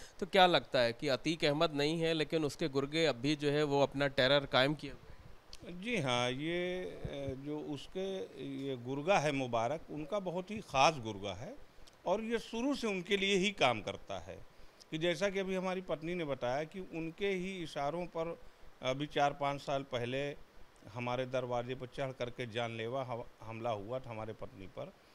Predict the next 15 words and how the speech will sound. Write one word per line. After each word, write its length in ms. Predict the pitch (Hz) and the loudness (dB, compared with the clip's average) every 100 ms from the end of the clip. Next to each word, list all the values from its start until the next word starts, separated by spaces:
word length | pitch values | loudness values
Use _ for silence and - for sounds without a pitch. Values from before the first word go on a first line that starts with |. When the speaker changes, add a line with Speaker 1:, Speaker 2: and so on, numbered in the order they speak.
| - - - | -20 -20 -8
Speaker 2:
तो 60 | 190 | -6
उस 320 | 196 190 165 - | -4 -6 -8 -8
मुकदमे 460 | 165 160 170 208 247 | -6 -2 -2 0 0
में 200 | 220 180 | -2 -2
भी 200 | 190 202 | -2 2
ये 200 | 196 185 | 2 0
इनके 240 | 165 180 | -2 -4
भाई 320 | 151 131 160 | -2 0 0
नूर 220 | 165 147 | 0 -2
अख्तर, 280 | 139 - 160 | -4 -2 -4
अ, 580 | 160 - - 143 131 131 127 | -4 -10 -14 -8 -6 -6 -6
चश्मदीद, 440 | 139 - 139 143 139 | -8 -6 -6 -4 -4
अ, 300 | - - - | -8 -16 -10
गवाह 520 | 120 113 107 92 87 | -8 -6 -6 -6 -8
हैं। 240 | 98 143 | -10 -12